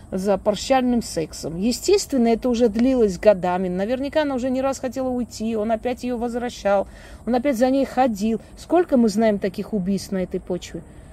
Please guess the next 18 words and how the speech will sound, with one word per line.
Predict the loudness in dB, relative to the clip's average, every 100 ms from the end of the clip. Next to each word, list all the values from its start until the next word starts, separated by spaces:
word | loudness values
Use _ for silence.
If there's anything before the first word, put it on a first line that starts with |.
| -20
Что | -12 0
«я | 4
не | 4
хочу | 2 0 0
с | -2
тобой | 0 2 2
жить». | 0 -2 -4 -6 -18 -20 -10
Он | -6
пришел, | -4 -2 0 0
убил | 0 -2 -2 -2
ее, | -4 -6 -10 -20 -20 -14 -6
потом | -2 -2 -4
себя, | -6 -6 -2 0
или | 2
вообще | 2 2 0 -4
просто | -4 -6 -6
ее | -4 -4
убил. | -4 -6